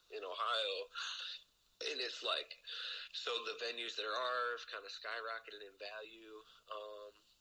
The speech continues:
<clears throat> I mean, in Dayton, you have to wear a mask in all public places and shit. I don't, I don't wear one,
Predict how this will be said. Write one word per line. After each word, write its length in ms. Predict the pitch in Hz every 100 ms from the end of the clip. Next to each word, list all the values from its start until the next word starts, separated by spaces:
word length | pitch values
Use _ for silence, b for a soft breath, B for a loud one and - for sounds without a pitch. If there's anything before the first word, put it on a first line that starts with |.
| -
<clears throat> 400 | 120 160 151 -
I 80 | 120
mean, 240 | 120 120 117
in 160 | 110 104
Dayton, 480 | 107 113 113 113 120 - -
you 160 | 107 101
have 80 | -
to 80 | 104
wear 240 | 104 104 101
a 0 |
mask 400 | 98 101 - -
in 80 |
all 160 | 95 95 -
public 320 | 98 95 -
places 400 | 95 98 101 98
and 80 | 101 -
shit. 320 | 104 104 - B B B B B -
I 80 | 113
don't, 320 | 156 127 76 - -
I 160 | 110
don't 240 | 139 107 95
wear 320 | 101 104 120
one, 240 | 131 143